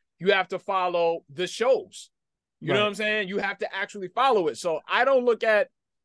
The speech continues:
Speaker 1: you know, the success of a Wakanda Forever as really, as it being indicative of how good the fucking film is. No, it's because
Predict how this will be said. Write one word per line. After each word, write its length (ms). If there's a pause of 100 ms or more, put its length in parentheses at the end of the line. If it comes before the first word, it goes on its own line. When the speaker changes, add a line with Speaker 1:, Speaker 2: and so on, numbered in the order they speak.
(120)
Speaker 1:
you 120
know, 260
the 160
success 580
of 200
a 60
Wakanda 540
Forever 600 (460)
as 360
really, 420 (720)
as 240
it 120
being 240
indicative 500
of 80
how 220
good 400
the 80
fucking 380
film 260
is. 120
No, 380
it's 160
because 560